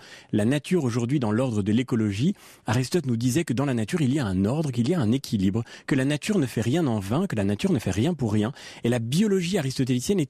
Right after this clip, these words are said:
tout entière organisée autour de cette idée que dans la nature, tout a un sens au fond. Alors bien sûr, cette idée en tant que telle nous paraît un peu dépassée. Nous avons été pendant très longtemps mécanistes en, en physique ou en biologie. Nous avons pensé qu'au fond, les choses se faisaient un peu par hasard. Et c'est peut-être à cause de ça que nous avons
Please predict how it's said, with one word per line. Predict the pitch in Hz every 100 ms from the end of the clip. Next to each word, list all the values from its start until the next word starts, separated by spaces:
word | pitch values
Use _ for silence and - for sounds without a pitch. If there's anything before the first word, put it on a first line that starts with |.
| -
tout | 285 240
entière | 208 180 208 170
organisée | 147 147 147 139 208 - - -
autour | 139 214
de | 170
cette | - 151
idée | 160 220
que | 143
dans | 156
la | 180
nature, | 160 151 226 -
tout | 233 202
a |
un | 151 123
sens | - - 147 120 110
au |
fond. | - 113
Alors | 107 104
bien | 131 175
sûr, | 247 220 - - -
cette | - 196
idée | 208 220
en | 156
tant | 147
que | 143
telle | 170 135
nous | 117
paraît | 110 123
un | 113
peu | 120 123
dépassée. | 107 113 117 220 208 _ _ _ _ _ _ -
Nous | 131 151
avons | 135 131
été | 127 147
pendant | 113 104
très | -
longtemps | 101 98 131
mécanistes | 113 139 139 143 175 170 -
en, | 113 113
en | 117
physique | - 104 131 175 -
ou |
en | 107
biologie. | 101 101 104 180
Nous | 120
avons | 101 98
pensé | 110 - 135
qu'au | 104
fond, | 143 135 - -
les | 113
choses | - 156
se | -
faisaient | 110 110 127
un | 104
peu | 156
par | 127 95
hasard. | 90 123 180 - - -
Et | 143
c'est | - 113
peut-être | 117 143 110
à |
cause | 135 113
de | 104
ça | 175
que | 151
nous | 113
avons | 101 117